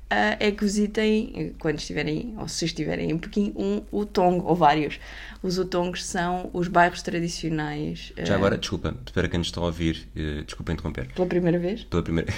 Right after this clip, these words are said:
Speaker 2: <laughs> para quem nos está, para quem nos está a interromper pela primeira vez, eh, só para, hum, quem quiser googlar e perceber exatamente o que é que são utongs, e tendo em conta que estás com máscara e pode não ser fácil, utong, H U T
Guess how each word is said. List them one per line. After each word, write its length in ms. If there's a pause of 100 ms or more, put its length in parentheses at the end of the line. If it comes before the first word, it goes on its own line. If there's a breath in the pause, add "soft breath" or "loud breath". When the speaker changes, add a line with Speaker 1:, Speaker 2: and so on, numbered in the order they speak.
(180)
Speaker 2:
<laughs> 240
para 120
quem 100
nos 100
está, 200
para 140
quem 100
nos 100
está 120
a 20
interromper 360
pela 120
primeira 280
vez, 260 (520 loud breath)
eh, 260
só 200
para, 500
hum, 220 (240)
quem 100
quiser 300
googlar 420
e 60
perceber 220
exatamente 320
o 20
que 60
é 40
que 80
são 200
utongs, 360
e 80
tendo 160
em 40
conta 180
que 80
estás 200
com 120
máscara 540
e 180
pode 260
não 80
ser 180
fácil, 440
utong, 360 (120)
H 320
U 240 (400 loud breath)
T 260